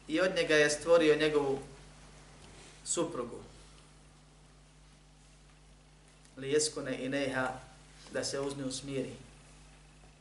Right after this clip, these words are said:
Kao što kaže na drugom mjestu Gospodar svjetova, da je Allah subhanahu wa ta'ala stvorio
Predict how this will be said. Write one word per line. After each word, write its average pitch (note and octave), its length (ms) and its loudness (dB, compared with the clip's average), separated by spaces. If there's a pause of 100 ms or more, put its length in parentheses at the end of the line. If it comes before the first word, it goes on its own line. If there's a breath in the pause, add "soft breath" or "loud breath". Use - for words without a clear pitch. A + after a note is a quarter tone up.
(760)
Kao C#3 120 -8
što D3+ 160 -12
kaže D#3 220 0
na D#3 100 -2
drugom C#3+ 220 -6
mjestu - 220 -8
Gospodar C#3 400 -4
svjetova, D3 300 -2
da C#3 100 -4
je C#3+ 160 -2
Allah D3 320 0
subhanahu C#3+ 360 -4
wa C#3 80 -4
ta'ala C#3+ 220 0
stvorio C#3+ 460 0